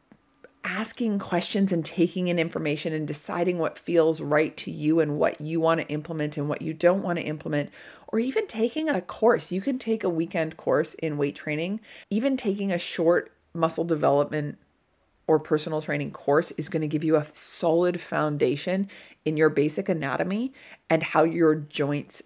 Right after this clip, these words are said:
move, how your muscles engage, and what exercises work which muscles. This is something I'm starting to do with some of my sculptors. I'm doing a series right now for twenty twenty-three called the Sculptor Series. And what this is, is I'm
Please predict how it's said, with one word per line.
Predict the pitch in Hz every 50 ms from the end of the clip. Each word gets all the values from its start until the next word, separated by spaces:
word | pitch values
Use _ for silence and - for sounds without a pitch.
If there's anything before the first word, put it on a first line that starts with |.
| _
move, | - 147 147 147 143 143 156 165
how | 170 - - - 156 160
your | 151 147 151
muscles | 151 151 147 - 147 - - 147 147 147 147 - _
engage, | - 151 151 151 147 147 156 151 151 156 151 165 190 196 - - - - - - _
and | - 156 156 147 147
what | 151 156 160 - - -
exercises | 156 147 - - - 170 160 - 160 160 156 151 143 143 143
work | 143 165 156 143 117 - - - _ _ _ _
which | 151 143 - - - - - _ _
muscles. | - 120 - - - - - - - - - - - - - _ _ _ _ _ -
This | 175 190 -
is | 214 196
something | - 190 - - 175 - -
I'm | - 175 196 220
starting | 220 - 175 160 156 156
to | 151 156
do | 151 147
with | 143 139 143
some | - 170 160
of | 156 151
my | 147 139
sculptors. | 143 - - 165 156 156 151 - 147 139 135 135 -
I'm | 143 143 147
doing | 147 156 156 151 147 147 143
a | - 147
series | 147 - - 175 170 160 151 -
right | 147 147 143 139
now | 156 143 147
for | 147 - - 156 139 135 139
twenty | 139 - - 151 143 143
twenty-three | 143 - 143 143 143 - 170 156
called | 143 - - 143 101
the | 131
Sculptor | - - - 190 202 196 - 190
Series. | 170 - - 151 139 117 123 - - - - - - - - - - _ -
And | 165 160 151
what | 160 180 - - 202
this | 214 254 -
is, | 170 165 151 156
is | 147 147 151
I'm | 156 147 143 143 143